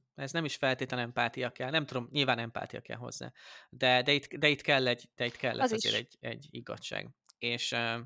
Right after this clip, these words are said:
Speaker 1: azért ez tök érdekes, hogy pont mi mondjuk, és ha visszagondolok, mit tudom én, pár hónappal ezelőtt, akkor neked is volt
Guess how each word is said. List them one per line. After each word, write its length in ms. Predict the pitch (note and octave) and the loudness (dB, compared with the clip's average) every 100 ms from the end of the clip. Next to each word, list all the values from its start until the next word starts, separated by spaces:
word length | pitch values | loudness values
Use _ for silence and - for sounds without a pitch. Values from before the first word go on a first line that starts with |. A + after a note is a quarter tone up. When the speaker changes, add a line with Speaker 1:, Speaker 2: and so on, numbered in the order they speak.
| - _ _ _ _ _ | -12 _ _ _ _ _
Speaker 1:
azért 380 | - C3 C3+ C3 | -2 2 2 2
ez 100 | - | -2
tök 180 | D3 - | -2 0
érdekes, 400 | B2 A#2+ A#2+ - | -2 -2 -4 -4
hogy 100 | B2+ | -4
pont 280 | B2+ A#2+ | -4 -4
mi 60 | B2 | -6
mondjuk, 400 | A#2 A2+ A#2+ - | -6 -6 -8 -6
és 240 | A#2 - | -6 -4
ha 100 | - | -6
visszagondolok, 640 | A#2+ A#2+ B2+ B2 A#2 A2 - | -4 -4 -4 -4 -4 -4 -6
mit 140 | B2+ | -10
tudom 220 | - B2 | -8 -8
én, 160 | A#2+ A#2 | -8 -2
pár 220 | B2 A#2+ | 2 2
hónappal 420 | A#2 A2+ G#2+ A#2+ A#2+ | 2 -6 -6 -4 -4
ezelőtt, 300 | A2 A2+ - | -4 -8 -8
akkor 180 | - | -8
neked 240 | A#2 A#2 A#2 | -6 -6 -8
is 120 | G#2+ | -8
volt 260 | A2+ A2 | -4 -6